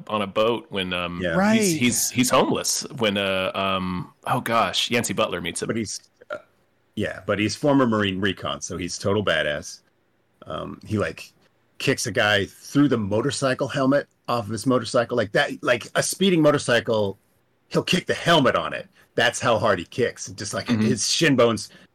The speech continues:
Speaker 2: impossible to break.
Speaker 3: Yep.
Speaker 1: He kicks two dudes in the face,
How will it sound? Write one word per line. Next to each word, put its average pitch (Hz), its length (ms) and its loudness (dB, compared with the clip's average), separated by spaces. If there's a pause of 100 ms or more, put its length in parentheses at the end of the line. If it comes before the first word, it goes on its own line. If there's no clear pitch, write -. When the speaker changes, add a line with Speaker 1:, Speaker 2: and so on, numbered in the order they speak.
(280)
Speaker 2:
impossible 143 680 2
to 104 80 0
break. - 500 -2
Speaker 3:
Yep. 175 260 2 (540)
Speaker 1:
He - 160 0
kicks - 560 -2 (460)
two 151 220 2
dudes 131 360 4
in 117 100 2
the 104 60 2
face, - 640 0